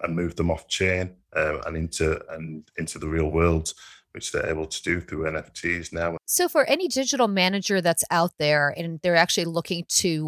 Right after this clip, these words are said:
Speaker 2: work more in the gaming space right now, who should they be looking to hire? Because I was listening to a podcast that you did, and I think it was last month, and my son heard fifa and his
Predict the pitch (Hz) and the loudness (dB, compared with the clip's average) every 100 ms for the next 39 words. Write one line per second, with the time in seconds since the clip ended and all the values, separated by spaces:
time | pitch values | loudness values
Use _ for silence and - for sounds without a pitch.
0 | 151 190 170 185 180 - 175 175 175 170 | -4 -4 2 2 2 -2 2 4 2 4
1 | 160 156 170 175 170 156 - 151 147 - | 2 2 0 -2 -2 2 2 4 2 2
2 | 147 139 143 139 143 _ _ _ - 320 | 0 0 0 2 -2 _ _ _ 2 4
3 | 370 262 208 180 - - 165 165 151 139 | 4 4 2 0 0 0 2 4 4 4
4 | - - 190 190 - 214 - 254 - 156 | 0 0 4 4 4 2 0 -2 0 0
5 | - 160 - 151 131 156 160 170 156 120 | 4 2 4 0 2 0 -2 -2 0 0
6 | 117 143 _ _ _ _ - 180 165 160 | -2 -8 _ _ _ _ -8 -4 -2 -4
7 | 151 170 170 160 143 135 135 - 135 127 | -4 -2 -2 -2 -2 0 0 0 -2 -2
8 | - 143 139 131 - - 170 175 185 214 | -6 -6 -6 -6 -10 -6 0 2 4 4
9 | 190 170 190 170 - 165 - 120 123 143 | 4 4 2 2 -2 -2 2 2 2 0
10 | 156 | 0